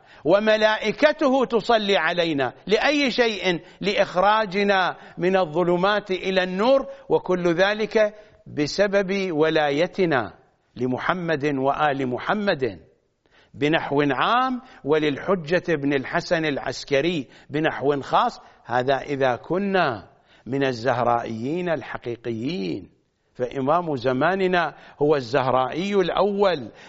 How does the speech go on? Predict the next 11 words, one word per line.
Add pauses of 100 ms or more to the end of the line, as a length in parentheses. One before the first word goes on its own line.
(120)
الذي
اتخذ
الزهراء (240)
أسوة
له (200)
كما
مر
علينا (1500)
في (220)
توقيعاته
الشريفة.